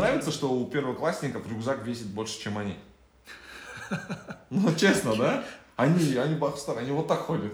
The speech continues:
Speaker 1: короче,
Speaker 2: Ага.
Speaker 1: потому что рюкзак перевешивает. И помимо, там, помимо учебников, там различные чешки, сменная обувь. Если проорал, то там,
Speaker 2: Ага.
Speaker 1: возможно, даже две сменные обуви. Ну,
Speaker 2: Да, да.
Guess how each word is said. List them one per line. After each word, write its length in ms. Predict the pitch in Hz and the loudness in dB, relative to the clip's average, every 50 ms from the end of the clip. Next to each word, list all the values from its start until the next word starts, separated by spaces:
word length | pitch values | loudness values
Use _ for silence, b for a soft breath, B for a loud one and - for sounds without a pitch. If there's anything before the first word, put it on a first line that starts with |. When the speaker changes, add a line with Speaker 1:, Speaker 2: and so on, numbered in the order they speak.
| - | -10
Speaker 1:
короче, 180 | - 90 85 85 | -10 -10 -10 -10
Speaker 2:
Ага. 80 | 82 - | -8 -8
Speaker 1:
потому 200 | 123 117 113 - | -8 -8 -8 -8
что 120 | - 127 | -8 -6
рюкзак 360 | 120 135 139 151 160 147 - - | -4 -2 0 2 2 2 2 0
перевешивает. 480 | 120 117 139 151 160 156 - - - - B B B B | -2 -2 0 2 2 0 -2 -4 -8 -14 B B B B
И 100 | 123 127 | -6 -4
помимо, 800 | - - 147 160 170 170 175 175 165 156 143 127 117 - - B B B B B | -4 0 2 4 4 4 4 4 4 4 4 4 2 0 -4 B B B B B
там, 200 | - 113 110 104 104 | -4 -2 -2 -2 0
помимо 720 | 143 151 151 151 151 151 143 139 131 127 123 120 - - B B B B B - - - - - - - - - | 0 2 2 2 2 2 2 2 2 4 2 2 0 -2 B B B B B -18 -16 -16 -16 -14 -14 -14 -10 -6
учебников, 520 | - 117 120 196 202 196 170 - - 98 98 - - - - | -4 -2 0 2 2 2 0 0 -2 -4 -6 -8 -12 -10 -4
там 200 | - 113 113 113 | -2 -2 0 0
различные 580 | 110 113 113 131 143 139 - - 120 123 117 - | -2 -2 -2 -2 -2 -2 -2 -4 -4 -4 -4 -4
чешки, 580 | - - 143 160 170 - - - - 151 143 | -2 0 2 4 4 2 2 0 -2 -2 -2
сменная 580 | 139 - 117 120 143 170 175 170 165 160 160 135 | -2 -2 -2 0 0 2 2 2 2 2 2 4
обувь. 400 | - 147 160 151 135 123 113 123 | 4 4 4 4 2 0 -4 -4
Если 220 | 127 120 - 120 | -4 -4 -4 -6
проорал, 500 | 101 120 120 123 123 - 147 156 156 151 | -2 0 0 0 0 2 2 2 2 2
то 100 | 147 127 | 0 0
там, 160 | 127 120 110 107 101 | -2 -2 -2 -2 -4
Speaker 2:
Ага. 100 | 95 95 | 0 2
Speaker 1:
возможно, 440 | 117 123 127 147 160 160 151 156 | 2 2 4 4 4 4 4 4
даже 220 | 156 165 151 127 107 | 4 4 2 2 0
две 280 | 107 123 151 180 175 | 0 2 2 4 4
сменные 460 | - - 151 151 160 156 151 143 143 147 | 4 2 2 2 2 2 2 2 2 4
обуви. 400 | 151 156 143 123 117 113 110 101 | 4 4 4 2 0 0 -2 -2
Ну, 220 | 101 120 127 127 | -2 -4 -4 -6
Speaker 2:
Да, 100 | 139 143 | -8 -10
да. 160 | 139 139 135 | -10 -12 -12